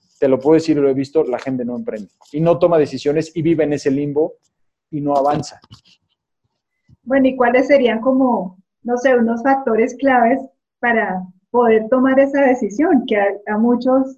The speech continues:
Speaker 2: le causa tan, o nos causa tanta dificultad de tomar esa decisión, ¿no es cierto? Todos sabemos, "Bueno, listo, tengo que tomar una decisión, pero
Speaker 1: Sí.
Speaker 2: ¿qué hago para, para poderla tomar?". O sea, ¿qué aspectos debería tener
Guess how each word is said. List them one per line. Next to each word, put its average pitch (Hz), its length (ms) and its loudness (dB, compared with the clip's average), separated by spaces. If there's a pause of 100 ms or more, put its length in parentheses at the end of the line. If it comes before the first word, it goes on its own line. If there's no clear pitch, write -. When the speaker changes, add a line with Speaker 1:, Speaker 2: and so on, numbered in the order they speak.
(540)
Speaker 2:
le 233 120 0
causa 247 380 0
tan, 262 200 2
o 226 120 0
nos 214 220 0
causa 262 380 4
tanta 262 380 2
dificultad 220 600 0
de 220 160 2
tomar 233 340 2
esa 262 200 0
decisión, 269 480 2
¿no 208 80 -2
es 208 60 -6
cierto? 233 300 0
Todos 262 200 4
sabemos, 226 260 -2
"Bueno, 277 240 2
listo, 226 320 0
tengo 254 240 0
que 349 100 0
tomar 226 340 4
una 277 200 4
decisión, 254 560 0
pero 220 240 2
Speaker 1:
Sí. 277 200 -4
Speaker 2:
¿qué 269 200 4
hago 277 480 0 (320)
para, 226 460 0
para 214 280 0
poderla 240 520 0
tomar?". 240 360 0
O 190 60 0
sea, 202 240 -4
¿qué 254 100 0
aspectos 269 540 2
debería 220 440 2
tener 220 360 -2